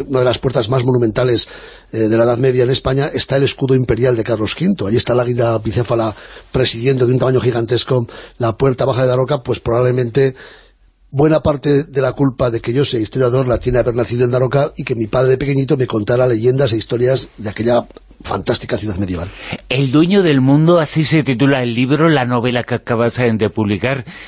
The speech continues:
Speaker 2: sobre ese personaje, un personaje que lo fue absolutamente todo, importantísimo. Eh, Carlos, eh, primero de España, quinto de Alemania, bueno, pues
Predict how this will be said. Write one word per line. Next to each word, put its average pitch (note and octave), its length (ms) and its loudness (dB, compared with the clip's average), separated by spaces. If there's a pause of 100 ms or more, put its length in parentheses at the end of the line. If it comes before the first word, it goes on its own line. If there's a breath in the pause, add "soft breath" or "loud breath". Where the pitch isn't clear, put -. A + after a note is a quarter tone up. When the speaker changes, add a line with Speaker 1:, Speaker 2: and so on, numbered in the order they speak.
Speaker 2:
sobre C#3 340 0
ese C#3 200 -2
personaje, C3+ 560 0
un D#3 100 2
personaje C3+ 520 0
que D3 100 0
lo A#2+ 140 4
fue F3 260 0 (100)
absolutamente D3 960 -2
todo, C#3 220 0
importantísimo. B2+ 1040 2 (480 loud breath)
Eh, A#2 380 0
Carlos, B2+ 480 0
eh, B2+ 100 2
primero A#2 380 0
de A2+ 60 2
España, D#3 360 -2
quinto B2+ 300 -2
de A2+ 80 4
Alemania, C3 600 2
bueno, A2+ 280 -4 (160)
pues - 320 -10